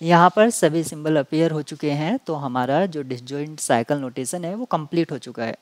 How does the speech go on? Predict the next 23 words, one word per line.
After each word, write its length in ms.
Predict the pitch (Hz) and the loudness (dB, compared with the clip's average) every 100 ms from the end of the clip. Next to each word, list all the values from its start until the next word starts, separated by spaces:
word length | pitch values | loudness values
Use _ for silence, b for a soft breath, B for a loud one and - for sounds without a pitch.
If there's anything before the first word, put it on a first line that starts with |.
| - | -8
हो 80 | 151 | -8
चुका 240 | 143 127 | -8 -8
है। 180 | 120 117 - B B B B 147 | -8 -10 -14 B B B B -6
डिसजॉइंट 440 | 160 160 190 220 | -4 -4 -6 0
साइकिल 500 | - 160 170 170 175 - _ _ _ | 4 4 6 4 2 -2 _ _ _
किस 180 | - 214 | -2 0
तरह 180 | - 165 | 4 4
से 120 | 160 | 6
लिखा 240 | 180 170 175 | 6 6 4
जाता 260 | 147 127 170 | 2 2 2
है 100 | 233 | 2
ये 200 | 180 147 | 4 4
आपको 400 | 123 - 247 311 - B B _ - | 2 -2 -2 -2 -4 B B _ -2
पता 180 | 185 | 0
होना 220 | 160 135 117 | -2 -4 -6
चाहिए। 360 | 117 113 120 - - - | -4 -2 -4 -8 -4 0
अब 160 | 214 | 2
अगर 240 | - 165 180 | 4 4 4
मुझे 220 | 180 180 | 0 -2
इसका 240 | 175 185 | 0 0
ऑर्डर 320 | 160 151 147 160 | 0 0 -2 -2
निकालना 440 | 160 139 139 160 | 0 2 2 2
है 280 | 170 151 202 | 2 2 0